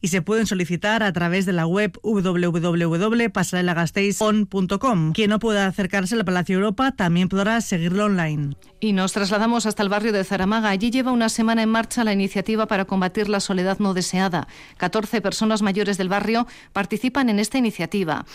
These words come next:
Speaker 2: que lleva por título Dale vida a los años. Hemos hablado con personas que ya han participado. Adrián Nicolau, y recomiendan formar parte de ella.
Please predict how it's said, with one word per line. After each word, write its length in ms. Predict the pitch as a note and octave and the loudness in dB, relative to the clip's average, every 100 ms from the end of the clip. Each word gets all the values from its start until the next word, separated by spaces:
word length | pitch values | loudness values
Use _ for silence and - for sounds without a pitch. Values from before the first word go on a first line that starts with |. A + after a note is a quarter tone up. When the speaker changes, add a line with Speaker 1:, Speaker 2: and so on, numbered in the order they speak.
| - - - | -16 -16 -4
Speaker 2:
que 140 | F3+ | 0
lleva 260 | G#3 G#3 G#3+ | 0 0 0
por 140 | G3+ | -2
título 440 | - A#3 A3 A#3 - | -2 0 2 0 0
Dale 280 | F#3+ G3 G3 | -2 0 0
vida 200 | G3+ A#3+ | 0 0
a 20 | |
los 220 | E3+ - | -2 0
años. 440 | A3+ F#3+ D3+ - - | 0 2 0 -6 -4
Hemos 260 | A#3 D4+ A3 | 0 0 0
hablado 240 | G3+ F3+ | -2 0
con 120 | F#3+ | -2
personas 380 | F#3 - C4 A#3 | -2 0 0 0
que 100 | G3 | 0
ya 100 | G3+ | 0
han 60 | A3+ | 0
participado. 680 | B3 B3 B3+ B3 G3 C4+ | 0 0 -2 -2 0 2
Adrián 320 | C4 E3 F3 F#3 | 2 2 2 0
Nicolau, 460 | F#3+ G3 G#3 C#4 - | 0 2 2 0 0
y 100 | A3+ | 0
recomiendan 640 | G3 G3+ G#3 C4 D#4+ D#4+ | 0 0 2 2 2 0
formar 400 | - F3 A3 A3 | -2 -2 -2 -2
parte 240 | G3+ G#3 | -4 -2
de 100 | F3+ | -2
ella. 300 | D3 A#2 B2 | -4 -6 -14